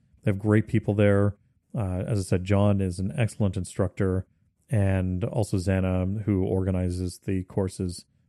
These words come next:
Uh, they're all wonderful to deal with. And if you're looking for an excellent place to stay locally, because Upton is not a big place, let's be honest,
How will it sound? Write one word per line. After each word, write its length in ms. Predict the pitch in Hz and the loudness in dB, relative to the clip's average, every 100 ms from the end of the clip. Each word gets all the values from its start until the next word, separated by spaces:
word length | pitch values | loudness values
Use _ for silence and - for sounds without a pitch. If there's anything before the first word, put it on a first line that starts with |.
| _ - | _ -6
Uh, 140 | 98 | -4
they're 180 | 92 104 | 0 2
all 520 | 131 110 104 92 87 _ _ | 6 6 4 2 -4 _ _
wonderful 440 | 127 113 107 101 | 2 4 4 2
to 40 | 92 | 0
deal 220 | 87 87 | 0 0
with. 320 | 90 90 - _ _ _ _ _ _ _ _ - | 0 -2 -6 _ _ _ _ _ _ _ _ 2
And 580 | 123 104 101 98 95 107 _ _ _ _ _ _ | 6 6 4 2 0 -4 _ _ _ _ _ _
if 140 | - 135 | 2 6
you're 120 | 117 | 6
looking 380 | 107 123 - 117 | 6 4 4 2
for 340 | - 113 104 | 4 4 6
an 240 | 104 120 101 | 4 0 -2
excellent 360 | 123 - - 107 | -4 -2 -2 -2
place 240 | - 104 | 0 -2
to 100 | - | -2
stay 220 | 101 107 95 | -6 -2 0
locally, 380 | 92 95 104 | 0 0 0
because 400 | 98 95 - 90 - - | 0 0 -2 -2 -4 -14
Upton 260 | - 101 | -6 -4
is 160 | 87 - | -4 -4
not 180 | 101 95 | -2 -2
a 60 | |
big 240 | 92 95 - | -2 -4 -4
place, 320 | 95 95 98 | -2 -2 -4
let's 140 | 104 | -10
be 140 | - 101 | -8 -6
honest, 400 | 95 98 - | -2 -4 -6